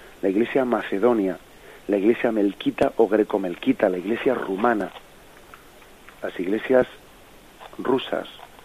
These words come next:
ucraniana, eslovaca. Bueno, impresionante, ¿eh? Impresionante. La verdad es que cuando uno se asoma a este mundo del, del cual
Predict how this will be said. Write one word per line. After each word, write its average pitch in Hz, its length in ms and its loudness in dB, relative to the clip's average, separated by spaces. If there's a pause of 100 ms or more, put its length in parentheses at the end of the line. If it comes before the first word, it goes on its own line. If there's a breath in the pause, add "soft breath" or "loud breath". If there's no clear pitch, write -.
(880 loud breath)
ucraniana, 104 680 0
eslovaca. 98 680 2 (540)
Bueno, 85 180 -10 (160)
impresionante, 101 800 -2 (240)
¿eh? 135 100 0 (220)
Impresionante. 98 640 -2
La 95 60 -2
verdad 117 140 0
es - 60 -18
que 120 60 2
cuando 110 220 -2
uno 120 180 0 (420 loud breath)
se 113 80 0
asoma 113 460 0
a 107 80 2
este - 180 -4
mundo 113 300 0
del, 110 200 2
del 98 180 2
cual 110 260 4